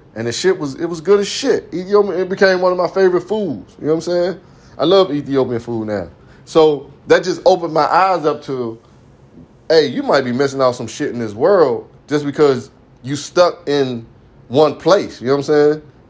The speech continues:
Don't be stuck on what you came up doing. <laughs> You know what I'm saying? If you've been eating a certain type of food your whole life and you like it,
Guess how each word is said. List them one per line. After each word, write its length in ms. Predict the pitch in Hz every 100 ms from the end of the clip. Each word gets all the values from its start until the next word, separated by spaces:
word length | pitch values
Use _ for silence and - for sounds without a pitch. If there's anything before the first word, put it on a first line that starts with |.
| _ - -
Don't 240 | 117 175 170
be 120 | 175
stuck 420 | - - 196 190
on 240 | 156 143 143
what 180 | 151
you 100 | 151
came 400 | 139 156 151 143
up 280 | 160 160 - _ _ _ _ - 101
doing. 440 | 160 175 98 80 -
<laughs> 80 | 160
You 60 |
know 40 | 165
what 60 |
I'm 60 | 156
saying? 380 | 165 165 165 165 _ _ _ -
If 140 | 113
you've 280 | 156 175 139
been 180 | 143 123
eating 220 | 165 165
a 40 | 151
certain 240 | 170 160
type 180 | 156 156
of 100 | 147
food 200 | 160 156
your 100 | 151
whole 220 | 151 160
life 240 | 151 156 131
and 80 | 123
you 140 | 117
like 280 | 139 165 165
it, 200 | 160